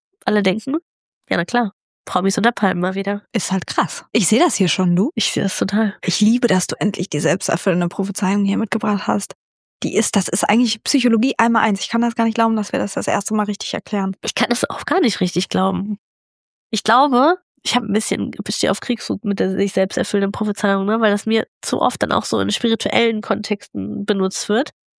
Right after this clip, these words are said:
Speaker 1: und dann gesagt wird, so, oh ja, sich selbst erfüllende Prophezeiung, das bedeutet irgendwie, dass man ins Universum etwas hineinruft und dann gibt einem das Universum das zurück und ich bin ja
Speaker 2: Ich hab eben
Speaker 1: einfach
Speaker 2: auch gedacht
Speaker 1: nicht der Fan vom Universum.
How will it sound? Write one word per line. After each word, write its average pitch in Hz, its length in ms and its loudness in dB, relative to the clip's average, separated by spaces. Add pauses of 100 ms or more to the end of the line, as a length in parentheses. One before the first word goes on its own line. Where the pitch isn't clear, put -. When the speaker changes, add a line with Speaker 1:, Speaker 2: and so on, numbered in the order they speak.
(100)
Speaker 1:
und 196 100 0
dann 196 120 0
gesagt 202 280 2
wird, 196 160 0
so, 170 140 0
oh 208 40 2
ja, 196 300 4 (340)
sich 208 160 0
selbst 196 260 0
erfüllende 214 360 0
Prophezeiung, 208 760 0 (420)
das 208 140 0 (140)
bedeutet 226 480 2
irgendwie, 214 380 -2
dass 208 180 -2
man 190 160 0
ins 180 300 -2 (180)
Universum 214 680 4
etwas 214 340 0
hineinruft 214 1500 0
und 208 120 0
dann 208 200 2
gibt 226 200 -2
einem 196 300 2
das 196 160 -4
Universum 202 520 2
das 185 200 0
zurück 196 580 0
und - 420 -6 (1500)
ich - 120 -16
bin 185 140 2
ja - 80 4
Speaker 2:
Ich - 60 4
hab - 80 2
eben 208 100 4
Speaker 1:
einfach 220 180 2
Speaker 2:
auch - 80 -14
gedacht 226 240 0
Speaker 1:
nicht 208 220 0
der 214 80 2
Fan 254 220 -2
vom 214 160 -4
Universum. 202 600 -2